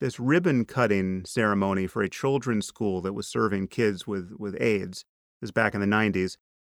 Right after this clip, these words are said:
And he, pretending to be one of the big donors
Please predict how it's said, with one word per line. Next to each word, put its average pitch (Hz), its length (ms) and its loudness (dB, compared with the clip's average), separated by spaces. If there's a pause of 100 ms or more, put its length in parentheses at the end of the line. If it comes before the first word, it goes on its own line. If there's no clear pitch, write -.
(100)
And 123 160 -2
he, 165 460 2 (440)
pretending 214 800 2
to 175 80 6
be 165 160 0
one 147 220 2
of 127 100 -2
the - 60 2
big 117 240 0
donors 113 640 0